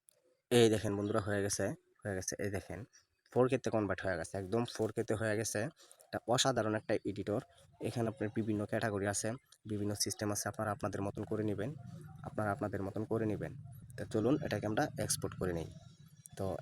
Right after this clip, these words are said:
এক্সপোর্ট করে নিলাম, এই আমার এখানে এক্সপোর্ট হয়ে গেছে। হয়ে যাওয়ার পর এখানে আবার দেখেন সিস্টেম আছে, এই যে যেমন এই জায়গায় আছে, তারপর এখানে ফিল্টার আছে, এখানে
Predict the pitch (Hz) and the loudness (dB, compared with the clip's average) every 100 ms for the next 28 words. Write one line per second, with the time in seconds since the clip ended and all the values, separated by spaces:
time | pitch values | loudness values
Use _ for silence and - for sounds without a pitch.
0 | - 104 - 104 104 101 98 95 202 - | -6 -4 -2 -2 0 2 2 0 -2 -6
1 | - - - - - 107 107 107 110 117 | -10 -10 -10 -8 -2 0 2 0 0 0
2 | 180 - - - 101 - 95 85 - - | 0 -2 -4 -4 -4 -2 0 0 -2 -6
3 | - - - - - 110 113 110 107 - | -10 -10 -10 -8 0 4 4 4 2 2
4 | - 113 113 107 104 101 101 98 - - | 2 2 4 4 4 2 0 -2 -4 -6
5 | - - - 107 - 98 98 92 - - | -6 -6 -2 0 2 2 2 2 0 -4
6 | - - - - - - 101 98 95 98 | -6 -8 -12 -14 -10 -4 0 2 2 0
7 | 143 _ - - - - - - - - | -2 _ -20 -18 -16 -16 -16 -16 -14 -14
8 | - - - - - - - - - - | -12 -12 -12 -12 -14 -14 -14 -14 -14 -16
9 | - - - - - - - - - - | -16 -16 -16 -14 -14 -14 -14 -12 -12 -12
10 | - - - - - - - - 127 127 | -12 -14 -16 -20 -20 -20 -8 8 10 12
11 | 120 110 - 101 101 113 - - - - | 12 10 8 4 2 -2 -14 -20 -20 -12
12 | - 104 107 101 - 107 104 101 101 135 | -4 0 2 2 2 0 2 2 0 -4
13 | - 107 101 104 98 - 98 131 - - | -6 -2 2 2 2 2 -2 -4 -12 -16
14 | - - - - 110 | -16 -10 -4 0 2